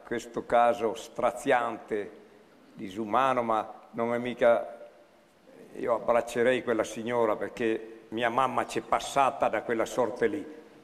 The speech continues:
Se vuole in tre secondi le, gliela spiego, ma non sarà finita. Si ricorda poco tempo fa quel ragazzino che era andato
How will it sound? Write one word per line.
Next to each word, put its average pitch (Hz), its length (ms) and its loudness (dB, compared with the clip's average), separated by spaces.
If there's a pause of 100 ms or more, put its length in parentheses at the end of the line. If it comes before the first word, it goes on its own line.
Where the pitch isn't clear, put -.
(140)
Se - 220 0
vuole 135 260 6
in 123 100 0
tre 139 160 4
secondi 135 600 2
le, 120 160 -4 (460)
gliela 127 240 2
spiego, 135 280 2
ma 127 140 2
non 160 160 2
sarà 165 280 4
finita. 170 840 0
Si - 180 -4
ricorda 165 560 4
poco 156 300 2
tempo 156 320 4
fa 175 200 4
quel 151 120 4
ragazzino 151 580 4
che 143 100 4
era 143 120 4
andato 147 560 4